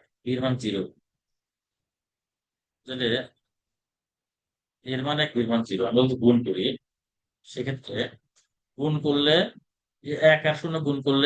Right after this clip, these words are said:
এক আর শূন্য আর এক গুণ করলে শূন্য হয়। তাহলে শূন্য এর বিপরীত কত? এক। সরি,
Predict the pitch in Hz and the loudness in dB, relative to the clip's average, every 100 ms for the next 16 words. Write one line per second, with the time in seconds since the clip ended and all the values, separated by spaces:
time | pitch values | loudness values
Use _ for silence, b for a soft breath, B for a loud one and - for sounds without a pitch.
0 | 143 139 - 156 147 143 139 135 139 139 | 4 2 2 4 4 2 0 0 2 2
1 | 175 - _ _ - 190 165 127 - 90 | 2 0 _ _ -4 -2 0 -2 -6 -12
2 | _ _ _ 123 123 165 160 160 160 156 | _ _ _ -12 -6 -2 0 0 0 0
3 | 151 147 143 135 160 160 120 98 - _ | -2 -2 -2 0 0 2 2 0 -2 _
4 | _ _ _ _ _ _ _ - | _ _ _ _ _ _ _ -10